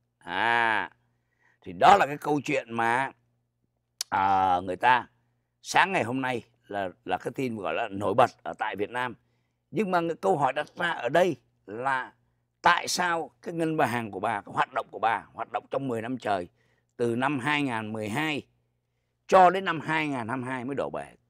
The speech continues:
tức là mười năm trời. Mười năm trời như thế. Đó. Thì ai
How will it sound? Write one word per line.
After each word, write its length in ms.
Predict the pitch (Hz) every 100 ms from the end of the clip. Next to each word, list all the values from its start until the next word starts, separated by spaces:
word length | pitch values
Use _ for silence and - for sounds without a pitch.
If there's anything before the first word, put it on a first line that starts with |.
| _
tức 220 | 190 -
là 220 | 104 101
mười 400 | 95 95 127 123
năm 180 | 117 127
trời. 220 | 113 90 71 _ _ _ _ _ _ _ _ _
Mười 360 | 113 170 180 170
năm 200 | 175 175
trời 260 | 156 131
như 100 | 123
thế. 220 | 135 143 165 _ _ _ -
Đó. 320 | 90 117 131 - _ _ _ _ _ _ _ _ _ _
Thì 140 | _ 113 _
ai 420 | - 196 214 202